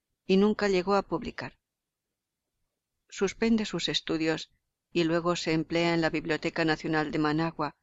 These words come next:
en mil ochocientos ochenta y cinco. En mil ochocientos ochenta y seis llegó a Valparaíso.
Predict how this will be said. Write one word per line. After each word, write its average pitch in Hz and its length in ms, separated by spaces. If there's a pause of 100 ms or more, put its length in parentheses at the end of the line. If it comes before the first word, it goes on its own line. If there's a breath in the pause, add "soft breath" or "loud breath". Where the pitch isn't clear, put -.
(280)
en 170 180
mil 165 160
ochocientos 160 520
ochenta 156 360
y 151 40
cinco. 151 440 (2500)
En 170 180
mil 180 160
ochocientos 185 580
ochenta 170 340
y 165 60
seis 175 360 (540)
llegó 185 340
a 202 80
Valparaíso. 160 840